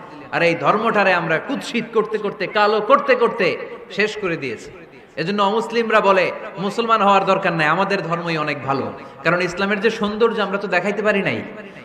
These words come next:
ওরা তো আমগো দিকে তাকাইলেই দেখে, এ আরে বলে কাফের, ও ওরে বলে মুশরিক, ঠিক কি না? তো এরা বলে, "আমগো কাফের হওয়ার দরকার নাই, মুশরিক হওয়ার দরকার নাই,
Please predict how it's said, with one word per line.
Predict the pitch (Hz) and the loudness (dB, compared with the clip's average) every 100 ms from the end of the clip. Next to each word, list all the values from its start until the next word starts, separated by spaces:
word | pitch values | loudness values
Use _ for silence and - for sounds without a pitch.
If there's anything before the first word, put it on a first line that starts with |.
| - | 0
ওরা | 165 196 | 2 4
তো | 208 | 6
আমগো | 190 208 | 6 6
দিকে | 202 214 | 4 4
তাকাইলেই | 220 208 208 233 226 208 | 6 6 8 6 8 6
দেখে, | 175 - 180 196 | 6 2 2 4
এ | 170 214 214 | 4 6 8
আরে | 214 | 8
বলে | 208 208 | 6 4
কাফের, | - 185 - 135 - - - - 147 - | 8 6 6 2 -2 -8 -12 -12 -16 -4
ও | 185 | 6
ওরে | 220 220 208 | 8 10 8
বলে | 208 196 | 6 6
মুশরিক, | 196 196 185 - | 2 0 -2 0
ঠিক | 196 196 | 0 2
কি | 196 | 2
না? | 117 - - - - - - - - - - | 2 -2 -10 -8 -4 -2 0 0 0 -2 -2
তো | 170 | 2
এরা | 196 202 | 4 4
বলে, | 208 | 6
"আমগো | 190 185 196 196 | 4 4 2 6
কাফের | 190 190 220 | 6 8 10
হওয়ার | 226 226 | 10 10
দরকার | 214 226 233 | 8 4 2
নাই, | 233 208 160 - - - 190 151 | 4 2 2 -8 -12 -14 -16 -4
মুশরিক | 196 233 - 240 | 2 2 4 4
হওয়ার | 226 208 196 180 | 6 4 4 2
দরকার | 170 151 127 | 2 0 -4
নাই, | 107 | -8